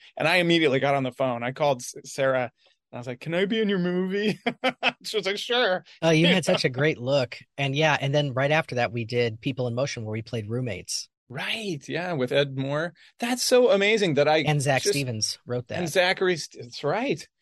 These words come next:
Speaker 2: And
Speaker 1: That
Speaker 2: he's
Speaker 1: was
Speaker 2: out
Speaker 1: so
Speaker 2: there now.
Speaker 1: amazing that you and I both just kind of came in at that exact moment when things really sta-, there
Speaker 2: Started.
Speaker 1: really was a lot of happening in those years.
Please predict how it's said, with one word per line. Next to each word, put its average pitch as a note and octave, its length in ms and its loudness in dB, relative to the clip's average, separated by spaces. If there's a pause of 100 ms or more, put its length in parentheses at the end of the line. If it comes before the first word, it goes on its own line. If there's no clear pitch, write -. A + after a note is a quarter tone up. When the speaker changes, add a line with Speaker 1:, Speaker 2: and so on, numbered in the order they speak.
(200)
Speaker 2:
And A2 120 -4
Speaker 1:
That - 20 4
Speaker 2:
he's E3 40 4
Speaker 1:
was F3+ 100 0
Speaker 2:
out - 60 0
Speaker 1:
so G3+ 60 2
Speaker 2:
there - 40 6
now. G3 80 4
Speaker 1:
amazing F#3 360 4
that D3 120 4
you E3 120 2
and F3 100 2
I D#3 80 4
both D3+ 300 2
just - 260 -6
kind D3+ 260 -2
of A#2+ 200 -4 (440)
came D3 340 -4
in C#3+ 180 2
at B2 160 0
that C3 180 2
exact A#2+ 380 -4
moment B2 380 -6
when B2 180 -2
things C#3+ 340 -4
really F#3 380 0
sta-, - 260 -8
there - 80 -4
Speaker 2:
Started. D3 300 4
Speaker 1:
really G4 120 6
was C#3+ 320 0
a C3 80 -4
lot E3 400 2
of F#3 60 -2
happening F#3 420 -2
in B2 100 -4
those A#2 260 -6
years. A2 360 -6